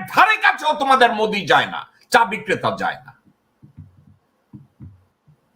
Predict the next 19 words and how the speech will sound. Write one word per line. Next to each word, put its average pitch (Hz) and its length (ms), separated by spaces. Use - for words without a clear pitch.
এমন 320 320
একজন 302 440
মানুষ 277 360
বাংলাদেশের 233 720
সরকারকে - 600
নেতৃত্ব 254 800
দিচ্ছে, 240 640
পৃথিবীর 147 500
কোনো 208 360
দেশের 190 320
সরকার 147 480
প্রধানকে 139 720
কল 185 280
করার 175 380
জন্য 143 320
তার 135 200
অ্যাপয়েন্টমেন্টের 139 800
দরকার 104 300
নাই। - 240